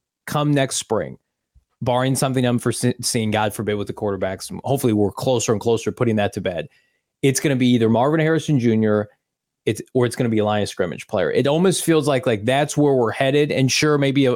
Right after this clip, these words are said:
a f-, second tier wide receiver can come in and force the issue. But, like, I, I like what Trevor said. You can get a good wide receiver, obviously at three, but also eighteen or thirty-four. You can get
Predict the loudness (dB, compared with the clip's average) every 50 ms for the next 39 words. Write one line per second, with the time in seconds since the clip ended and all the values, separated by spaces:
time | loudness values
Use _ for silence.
0 | 0 0 0 0 0 -2 -4 -10 -20 _ _ _ -20 -12 -6 -2 0 0 0 0
1 | -2 -2 0 0 2 4 4 4 4 2 2 2 0 0 2 0 0 2 0 0
2 | 0 0 0 0 0 -2 0 0 0 0 0 0 0 2 2 2 0 0 0 2
3 | 2 2 0 0 2 2 4 4 4 2 0 0 -2 -2 0 0 0 -2 -2 -6
4 | -10 -20 -20 _ _ -2 0 0 0 0 2 0 0 2 2 2 2 2 2 0
5 | 0 -2 0 0 0 2 2 2 2 2 2 2 2 2 2 2 2 2 0 2
6 | 2 0 2 2 4 2 2 2 0 -6 _ _ _ -6 -4 -2 -2 0 0 0
7 | 0 0 -2 -2 0 0 2 2 2 2 2 2 0 0 0 0 0 0 -2 -4
8 | -4 -6 -6 -6 -4 -2 0 2 2 2 2 2 2 2 0 0 0 -2 -2 -2
9 | -2 -4 -4 -4 -2 -2 -4 -6 -4 -2 2 2 4 4 4 2 2 0 0 -2
10 | -2 -4 -2 0 -2 -2 -2